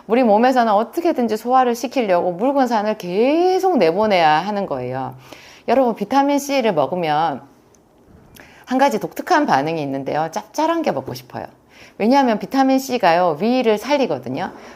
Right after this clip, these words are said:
위의 어떤 위장의 활성을 올려주는 그런 역할을 해요. 많은 사람들이 비타민 C가 위를 해친다고 알고 계신데요. 그렇지 않아요.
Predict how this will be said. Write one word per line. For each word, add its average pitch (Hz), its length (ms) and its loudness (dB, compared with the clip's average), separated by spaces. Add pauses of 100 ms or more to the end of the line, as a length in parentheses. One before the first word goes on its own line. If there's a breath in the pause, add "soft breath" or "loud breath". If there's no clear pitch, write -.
(120)
위의 240 460 2
어떤 160 380 2
위장의 190 580 0
활성을 277 500 2
올려주는 156 800 0
그런 185 240 -2
역할을 147 380 -6
해요. 127 320 -6
많은 151 300 -8
사람들이 214 600 -2 (260 loud breath)
비타민 262 380 2
C가 233 260 0
위를 214 280 -2
해친다고 269 580 0
알고 139 240 -2
계신데요. 147 680 -4
그렇지 175 320 -8
않아요. 135 500 -6